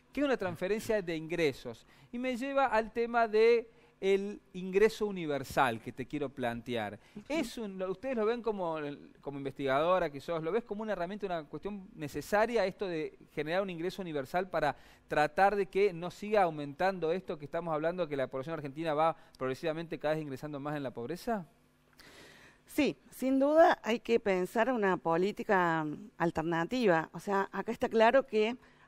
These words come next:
Speaker 2: hay un problema sistemático en el mercado de trabajo, eh, que deja en la informalidad o incluso, digamos, en, en condiciones de desempleo abierto a una porción muy significativa de la población.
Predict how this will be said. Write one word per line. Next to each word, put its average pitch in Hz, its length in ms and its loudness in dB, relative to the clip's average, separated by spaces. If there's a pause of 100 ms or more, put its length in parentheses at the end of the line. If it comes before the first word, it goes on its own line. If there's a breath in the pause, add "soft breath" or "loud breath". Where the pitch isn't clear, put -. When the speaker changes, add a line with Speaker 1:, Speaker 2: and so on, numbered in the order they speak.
Speaker 2:
hay 185 100 0
un 214 100 -2
problema 190 440 2
sistemático 175 960 -2 (100)
en 160 100 -6
el 160 60 -2
mercado 160 300 -2
de 180 80 -2
trabajo, 175 640 0 (720 soft breath)
eh, 160 320 0
que 160 100 0
deja 180 280 2
en 165 60 4
la 165 60 2
informalidad 170 840 2 (120)
o 160 180 -4
incluso, 185 580 0 (360)
digamos, 160 260 -4
en, 160 300 -6
en 165 100 -6
condiciones 170 440 -2
de 196 60 2
desempleo 165 560 0
abierto 156 600 2 (480 loud breath)
a 160 60 2
una 185 120 2
porción 175 380 -2
muy 247 240 2
significativa 180 640 0
de 170 60 4
la 175 80 2
población. 151 640 -4